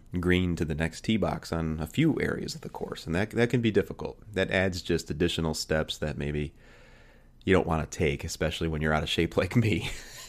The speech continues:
You wanna take as few steps as possible. But, but riding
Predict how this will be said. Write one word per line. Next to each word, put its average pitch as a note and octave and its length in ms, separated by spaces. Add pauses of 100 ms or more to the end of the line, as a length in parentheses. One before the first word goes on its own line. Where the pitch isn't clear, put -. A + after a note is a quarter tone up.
(640)
You A2 140
wanna F#2 220
take E2+ 340 (380)
as E2+ 140
few E3 180
steps A#2 320
as D2+ 100
possible. - 500 (1600)
But, F#2+ 260 (200)
but - 160 (100)
riding F#2+ 600